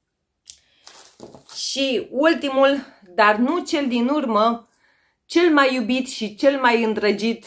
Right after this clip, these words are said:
<laughs> A D N al casei Hadlaj, Harim al Sultan E D P de data aceasta.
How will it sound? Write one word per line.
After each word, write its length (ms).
<laughs> 200
A 80
D 80
N 180
al 260
casei 480
Hadlaj, 500
Harim 440
al 140
Sultan 640
E 220
D 120
P 20
de 280
data 320
aceasta. 760